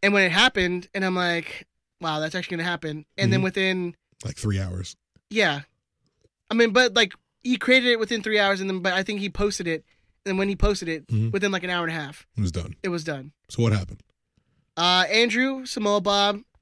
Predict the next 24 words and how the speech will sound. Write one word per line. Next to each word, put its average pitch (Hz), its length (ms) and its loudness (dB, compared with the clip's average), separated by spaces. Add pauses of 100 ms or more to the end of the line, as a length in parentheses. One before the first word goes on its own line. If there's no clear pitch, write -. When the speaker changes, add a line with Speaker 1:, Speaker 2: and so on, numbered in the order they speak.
(280)
Speaker 1:
uh, 170 380 -4 (260)
on 190 140 -2
Twitter 190 340 2
or 180 60 2
Speaker 2:
Who 165 80 10
Speaker 1:
not 131 80 8
on 147 60 6
Speaker 2:
has 147 100 6
a 147 60 8
Speaker 1:
Twitter. 127 140 8
Speaker 2:
more 147 100 6
comfortable 123 380 4
chair 110 460 4
waiting 113 320 6
for 101 120 2
him 90 180 4
Speaker 1:
Yes, 220 280 4
it's 202 80 -2
Speaker 2:
next 107 180 4
time 110 120 6
he 107 80 6
Speaker 1:
actually - 160 4
Speaker 2:
shows 87 120 2
up. 85 140 -6